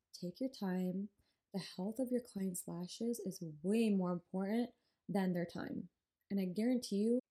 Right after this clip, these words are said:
nine out of ten of your clients are going to say, "I care about my eyelash health more than I care about sitting here for four hours." So definitely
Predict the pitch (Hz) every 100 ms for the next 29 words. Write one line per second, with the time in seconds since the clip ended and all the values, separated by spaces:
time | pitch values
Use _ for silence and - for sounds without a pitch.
0 | _ - 175 180 196 247 269 208 196 -
1 | - 180 208 240 - 170 190 202 180 175
2 | 190 214 - 185 180 180 180 - 175 185
3 | 185 180 - 190 180 175 180 - 175 196
4 | 208 - 226 240 220 175 185 190 185 185
5 | 180 196 - 185 175 170 170 - - -
6 | - - - - - 180 - - _ _
7 | _ _ _ _ _ - _ _ _ _
8 | - 214 196 202 - 240 247 269 294